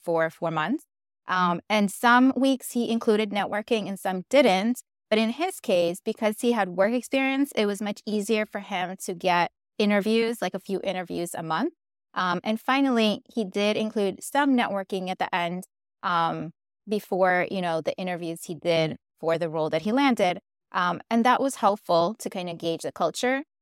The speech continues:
Um, but for him, the biggest benefit of the program was just having a structured approach and the accountability to be able to hit that goal of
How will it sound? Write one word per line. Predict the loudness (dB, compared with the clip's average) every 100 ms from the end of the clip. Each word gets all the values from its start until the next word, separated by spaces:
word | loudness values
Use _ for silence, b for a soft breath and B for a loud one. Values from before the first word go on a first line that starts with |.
| _
Um, | 0 0 0 -6
but | 0 2 2
for | 0 -2
him, | 2 4 4 2 -2
the | -4 -4 -6 _
biggest | 2 4 4 2
benefit | 0 0 0 0 0
of | -4 -6
the | -2
program | 0 4 4 4
was | 0
just | -2 -2
having | -2 -2 -2
a | -4
structured | -4 -4 -4 -4 -6
approach | -4 -2 -2 -2 -4
and | -6
the | -6
accountability | -6 -6 -4 -2 0 2 4 2 -2 _ _ -8
to | 0 0 2
be | -2 -2
able | -2 -2 -2
to | -2 -2 -2
hit | -4 -2
that | -2
goal | 0 0 0
of | -2